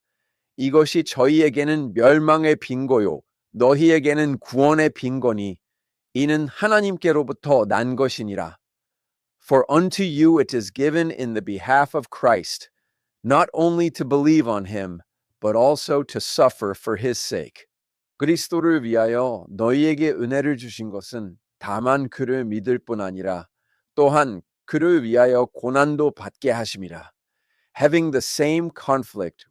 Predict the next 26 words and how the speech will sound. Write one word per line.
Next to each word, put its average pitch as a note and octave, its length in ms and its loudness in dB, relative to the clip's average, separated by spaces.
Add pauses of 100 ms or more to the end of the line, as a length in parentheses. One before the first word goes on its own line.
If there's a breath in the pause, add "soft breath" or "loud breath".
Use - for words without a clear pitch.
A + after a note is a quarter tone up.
which A2 240 -8
ye A#2 60 -8
saw B2+ 420 4
in A2+ 200 -8
me, G#2+ 360 -8 (380)
and A2 260 -4
now C#3+ 260 2
hear A#2 460 -4
to - 160 -12
be A#2+ 240 -6
in B2 200 -6
me. F2+ 320 -12 (440)
너희에게도 B2+ 720 2
같은 - 420 -8
싸움이 C3+ 460 2
있으니 G2 480 -12 (300)
너희가 A#2+ 500 0
내 A2+ 240 0
안에서 A2+ 460 0
본 A#2 320 -4
바요, G2+ 420 0 (320)
이제도 C#3 520 0
내 A2 180 4
안에서 G#2 460 -2
듣는 B2 480 -6
바니라. F#2 460 -6